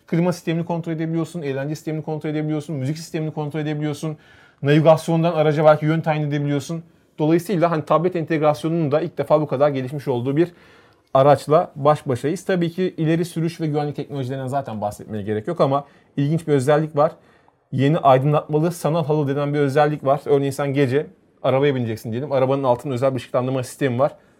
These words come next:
Sana aslında kapıyı gösteriyor. Hani bu otomobile ne kadar gerekli bir şey tartışılır ama paspas gibi bir ışık yansımasıyla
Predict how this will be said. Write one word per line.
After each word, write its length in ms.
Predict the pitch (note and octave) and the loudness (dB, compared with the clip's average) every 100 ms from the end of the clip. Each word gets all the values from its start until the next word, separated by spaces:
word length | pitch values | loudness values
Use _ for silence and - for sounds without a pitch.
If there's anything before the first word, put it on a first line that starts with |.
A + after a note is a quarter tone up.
| _ _ _ | _ _ _
Sana 460 | - - - C3+ D3 | -20 -6 -2 2 2
aslında 240 | B2 D3+ | 0 -4
kapıyı 300 | - - D3 | -6 -4 -2
gösteriyor. 500 | B2 G#2 A#2 G#2+ C#3 - - | -2 -4 -8 -8 -8 -12 -12
Hani 200 | A#2+ A#2 | -8 -6
bu 140 | C#3 | -8
otomobile 360 | - B2+ C3+ C3+ | -8 -8 -6 -4
ne 80 | C3+ | -4
kadar 140 | C3+ | -4
gerekli 260 | A#2+ A#2 B2 | -4 -6 -10
bir 60 | |
şey 100 | A#2 | -8
tartışılır 420 | A2 A#2 - D3+ D#3 | -6 -6 -6 -4 0
ama 260 | C#3 C3+ - - _ _ _ _ _ _ _ - | 0 -2 -8 -20 _ _ _ _ _ _ _ 4
paspas 480 | D3+ D3 F#3+ D#3 | 4 6 6 4
gibi 260 | - C3+ D3 | 4 0 2
bir 140 | D3 | 0
ışık 220 | D3+ D#3+ D3 | -2 0 4
yansımasıyla 800 | C#3 C3+ C#3+ C#3 D3+ B2+ D#3 | 4 4 0 2 2 2 0